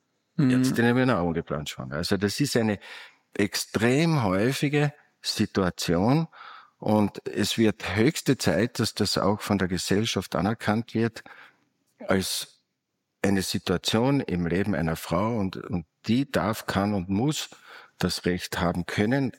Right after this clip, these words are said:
Speaker 2: auch in der gesellschaftlichen Anerkennung zu sagen, das passt mir jetzt nicht.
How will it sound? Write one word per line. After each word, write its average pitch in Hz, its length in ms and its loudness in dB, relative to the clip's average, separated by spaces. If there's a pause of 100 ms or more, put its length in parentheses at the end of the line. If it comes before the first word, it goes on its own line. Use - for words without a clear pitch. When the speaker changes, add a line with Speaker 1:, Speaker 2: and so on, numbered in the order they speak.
Speaker 2:
auch 85 240 -2 (260)
in 92 200 -2
der 85 80 0
gesellschaftlichen 90 720 -2
Anerkennung 113 560 0
zu - 160 -4
sagen, 104 300 -2 (640)
das - 240 -2
passt - 340 0
mir 120 120 2
jetzt 120 260 -4
nicht. - 320 -2